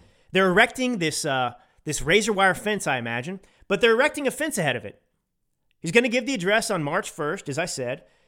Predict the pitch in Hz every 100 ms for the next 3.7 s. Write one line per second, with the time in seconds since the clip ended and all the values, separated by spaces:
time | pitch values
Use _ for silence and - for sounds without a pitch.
0 | _ _ _ - 370 359 302 302 254 277
1 | 415 392 254 226 202 151 131 147 160 180
2 | - 131 135 120 123 117 160 156 - -
3 | 147 135 139 156 175 196